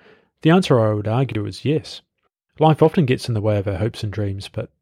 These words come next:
does that mean we are any less passionate about something?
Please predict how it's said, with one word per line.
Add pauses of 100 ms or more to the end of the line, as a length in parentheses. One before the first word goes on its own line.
(160)
does
that
mean
we
are
any
less
passionate
about
something?